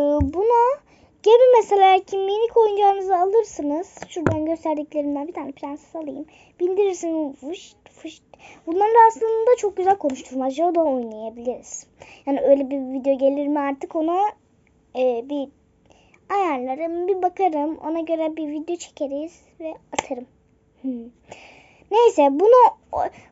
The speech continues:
on üzerinden puanım, puanım, puanım yedi. <laughs> Şimdi bu şatoya gelelim.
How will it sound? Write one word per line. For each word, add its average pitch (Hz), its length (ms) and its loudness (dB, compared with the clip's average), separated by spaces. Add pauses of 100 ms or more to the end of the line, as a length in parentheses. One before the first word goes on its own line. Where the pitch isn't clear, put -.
on 415 280 8
üzerinden 320 600 4 (120)
puanım, 311 800 6
puanım, 427 800 6 (100)
puanım 539 840 8 (3000)
yedi. 254 340 0 (200)
<laughs> 302 520 2 (840)
Şimdi 381 240 -2
bu 392 60 -6
şatoya 392 420 2
gelelim. 320 1000 0